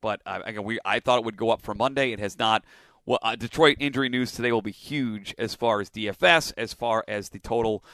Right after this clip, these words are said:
uh, in this game coming up, uh, on, uh, Sunday. Anything else for Patriots and Lions or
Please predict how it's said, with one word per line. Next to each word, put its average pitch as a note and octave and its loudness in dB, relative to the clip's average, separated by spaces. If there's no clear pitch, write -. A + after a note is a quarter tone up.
uh, A2 8
in C3+ -2
this A#2+ -2
game A#2 -4
coming G#2+ -4
up, G2+ 0
uh, G2 4
on, G2+ 0
uh, F#2 -4
Sunday. G#2+ -2
Anything F3 4
else F3 6
for C#3+ -4
Patriots D#3 -2
and C3+ -6
Lions D3 2
or E3 8